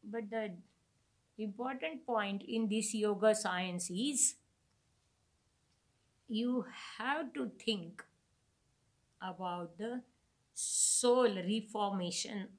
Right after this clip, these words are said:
of this child. And that is done by yoga asanas, pranayam, which you are learning,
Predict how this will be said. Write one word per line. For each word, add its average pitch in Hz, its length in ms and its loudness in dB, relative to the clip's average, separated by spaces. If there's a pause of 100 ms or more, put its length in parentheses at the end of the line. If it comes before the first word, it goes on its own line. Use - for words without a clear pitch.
of 175 220 -10
this 160 180 -10
child. 226 360 -14 (960)
And 185 260 -8
that 185 220 -6
is 269 200 -2
done 226 420 2
by 180 340 -2 (300)
yoga 196 420 -4
asanas, 190 880 0 (120)
pranayam, 185 800 -2 (400)
which 220 200 -6
you 208 120 -2
are 196 200 0
learning, 175 480 -4